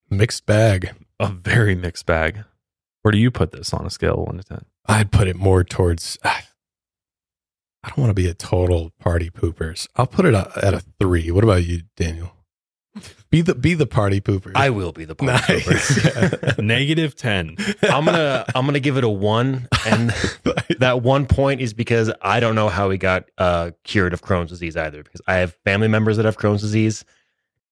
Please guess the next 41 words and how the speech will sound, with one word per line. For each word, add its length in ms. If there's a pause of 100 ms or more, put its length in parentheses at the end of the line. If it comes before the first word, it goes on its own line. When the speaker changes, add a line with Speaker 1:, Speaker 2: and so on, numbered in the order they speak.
(500)
Speaker 3:
I 60
don't 80
Speaker 1:
It's, 60
Speaker 3:
know 40
how 140
that 60
Speaker 1:
it's 80
Speaker 3:
happened. 200
Speaker 1:
incurable. 640
Yeah, 300
as 100
far 260
as, 120
as 260
far 140
as 100
we 100
know, 300
it 100
is 160
an 180 (100)
incurable 800
disease. 580
So 320
that 320
if 160
he's 400
just 360
somehow 540
making 380
that 180
claim 320
and 220
covering 400
it 120
up, 220 (400)
that 380
would 180
be 180
insane. 600 (500)
But 220